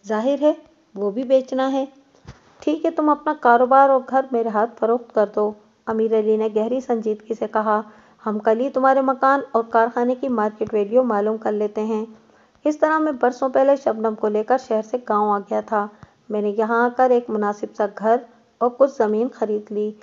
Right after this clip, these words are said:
और राजी खुशी ज़िंदगी बसर करने लगा। अब मैं अपने को गुलाब खान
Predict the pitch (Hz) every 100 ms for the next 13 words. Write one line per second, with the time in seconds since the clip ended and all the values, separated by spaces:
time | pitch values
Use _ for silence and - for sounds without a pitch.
0 | _ _ - 285 285 269 294 269 240 254
1 | 226 220 220 254 226 214 214 208 208 214
2 | 208 208 208 208 _ _ _ - 277 302
3 | 311 285 277 277 294 294 226 226 247 -
4 | 254 262